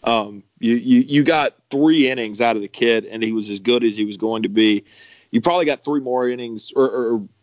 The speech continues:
you, you probably got more than you expected for him to go three innings and not give up a, not give up a run. You are four innings away from completing a baseball game. Austin Miller and Parker Caracci have not thrown a pitch this weekend. How do you not just give the ball to Miller at that point?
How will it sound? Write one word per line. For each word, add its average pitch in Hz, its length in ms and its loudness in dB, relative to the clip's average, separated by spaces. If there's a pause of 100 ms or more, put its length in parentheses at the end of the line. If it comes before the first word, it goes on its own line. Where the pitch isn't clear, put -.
(120)
you, 156 180 2
you 190 140 -2
probably 220 240 2
got 143 80 -4
more 139 160 0
than 123 160 -4
you 120 140 0
expected 117 420 -4
for 113 140 -8
him 120 160 -4
to 113 60 0
go 110 180 2
three 123 380 2
innings 120 280 -2
and 110 80 -2
not 117 160 -2
give 117 160 0
up 110 220 -2
a, 104 180 -4 (220)
not 113 220 -2
give 113 120 -6
up 107 160 -6
a - 20 -4
run. 113 280 0
You 156 140 6
are 117 80 2
four 160 420 2
innings 143 320 -2
away 113 480 2
from 101 340 -16
completing 113 380 0
a 98 40 -14
baseball 107 440 -2
game. 101 280 -8 (360)
Austin 131 400 -2
Miller 120 200 -2
and 107 120 -6
Parker 123 400 -2
Caracci 113 300 -2
have 101 100 -2
not 110 240 -4
thrown 110 180 -6
a 98 40 -6
pitch 123 360 -4
this 107 220 -8
weekend. 104 400 -4 (300)
How 165 180 0
do 269 80 0
you 320 80 0
not 226 180 2
just 165 220 -4
give 147 180 2
the 135 80 -2
ball 123 180 0
to 117 80 -6
Miller 107 360 -2
at 101 100 -14
that - 220 -10
point? 90 280 -14